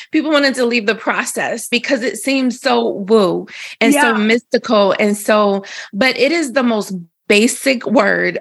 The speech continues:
Speaker 1: ever because
Speaker 2: Yeah, I was like, I
Speaker 1: that
Speaker 2: think it's a, a, like, a technical sounding word. That's
Speaker 1: It
Speaker 2: funny
Speaker 1: is.
Speaker 2: that people think it's woo woo 'cause I think it's like, "Oh, that sounds too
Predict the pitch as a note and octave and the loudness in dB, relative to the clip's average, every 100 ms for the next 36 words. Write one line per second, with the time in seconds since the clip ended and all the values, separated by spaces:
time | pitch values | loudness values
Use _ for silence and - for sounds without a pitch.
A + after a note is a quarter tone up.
0 | A3+ G3 F#3+ - - G#3+ - - G4 G#4 | -2 -2 -2 -2 0 -2 -2 0 0 2
1 | G4 F#4+ E4+ E4+ - D4 A#3 D#4+ A#4+ - | 2 2 0 0 0 0 0 -2 -8 -4
2 | D4+ A3+ F#3 - C#4 C#4+ B3+ - - G4+ | -2 -2 -6 -4 -2 0 -2 -2 -2 -2
3 | - G4 B3+ G#3+ G3+ F#3+ G3 F3 F3 D#3+ | -2 -2 0 0 0 0 0 -2 -4 -4
4 | F#2+ F2 D4+ - _ C4+ D4 C#4 D#4+ G#4 | -4 -6 -10 -18 _ 0 2 4 4 4
5 | C4 D4+ C4+ D#4+ D#4+ D#4 D#4 C4 G#3 A3 | 4 4 4 4 4 2 2 2 2 4
6 | F4+ E4+ A#3+ A3+ G#3+ B3 F4+ G4 D4+ - | 4 6 4 2 0 0 2 0 -2 0
7 | B3 A3 - B3+ B3 B3+ C4+ F4 F4+ - | -2 0 0 0 0 -2 -2 -2 -2 -2
8 | - - D4 C#4 C#4 C#4 | -10 -4 -2 -2 -2 -4